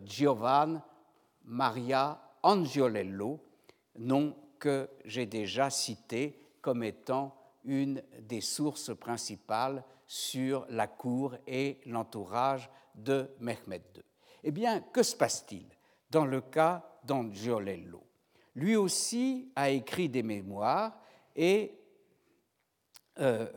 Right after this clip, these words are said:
il a raconté dans plusieurs ouvrages, euh, son expérience à la cour de Mehmed deux. Il était né à Vicence, Vicenza, en quatorze cent cinquante et un ou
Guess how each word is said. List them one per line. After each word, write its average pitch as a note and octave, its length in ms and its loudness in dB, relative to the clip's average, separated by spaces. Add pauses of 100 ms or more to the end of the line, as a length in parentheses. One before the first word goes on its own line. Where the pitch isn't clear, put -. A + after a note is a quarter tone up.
(1300)
il A#2 240 -4
a E3+ 360 2
raconté B2 640 0
dans A#2 160 0
plusieurs C#3 680 -2
ouvrages, A#2+ 680 2 (360)
euh, A#2+ 280 2
son C#3 340 0
expérience B2 920 -4 (240)
à B2+ 100 2
la G#2+ 160 2
cour C#3+ 520 -2 (140)
de A2 160 -2
Mehmed F#2+ 460 -4 (120)
deux. - 120 -20 (720)
Il F#3 200 2
était A3 280 4
né B3 540 0 (160)
à F3+ 360 0
Vicence, C#3 640 -4
Vicenza, C3 760 -4 (400)
en F3 460 0
quatorze C#3 520 4
cent E3+ 360 2
cinquante C3+ 540 -4
et G#2 120 -2
un D3 240 -2 (440)
ou F3 320 -2